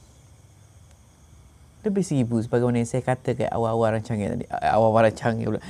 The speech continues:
Awal-awal video tadi tak. Lebih seribu view. Ha.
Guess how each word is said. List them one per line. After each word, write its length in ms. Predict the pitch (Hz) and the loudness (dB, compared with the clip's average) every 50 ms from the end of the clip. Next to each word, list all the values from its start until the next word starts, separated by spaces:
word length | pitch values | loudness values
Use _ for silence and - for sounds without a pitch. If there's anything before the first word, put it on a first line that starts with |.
| - 185 - - | -14 -14 -14 -8
Awal-awal 640 | - 123 143 143 147 143 - - 143 139 131 127 127 | -2 4 4 4 4 4 2 2 2 2 2 2 0
video 400 | 120 127 123 117 123 127 123 117 | 0 0 0 0 2 2 2 2
tadi 320 | - - - - - 135 | 2 0 -2 -2 0 0
tak. 160 | 139 - - - - - - - - - - - | 0 -2 -2 -6 -14 -20 -20 -20 -20 -20 -12 -6
Lebih 320 | 156 160 160 165 170 160 | -4 -2 0 0 -2 -2
seribu 640 | - - - 147 156 151 131 - 127 127 123 117 131 - - - | -4 -6 -2 2 2 2 2 2 2 2 2 2 0 -2 -8 -10
view. 320 | 117 110 117 113 104 - - - | -6 -2 0 0 0 0 -4 -8
Ha. 720 | 107 110 117 131 127 127 127 120 120 120 113 113 107 - | -6 -4 -2 -2 0 0 0 0 0 0 0 0 0 -2